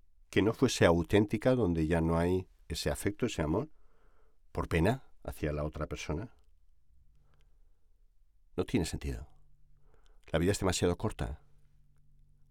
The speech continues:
para esto. Seamos libres nosotros y demos libertad a las personas que están con nosotros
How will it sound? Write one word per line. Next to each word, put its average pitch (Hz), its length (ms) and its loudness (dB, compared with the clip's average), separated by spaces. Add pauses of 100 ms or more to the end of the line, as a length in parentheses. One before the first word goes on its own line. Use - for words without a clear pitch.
(100)
para 67 220 -2
esto. - 280 -12 (1900)
Seamos 90 540 0 (100)
libres 107 520 0
nosotros 110 540 0 (2000)
y 90 120 -2
demos 95 300 2
libertad 87 420 0
a 107 60 0
las 87 160 0
personas 82 460 -2
que 82 100 -10
están 82 220 -2
con 78 160 -2
nosotros 82 640 -6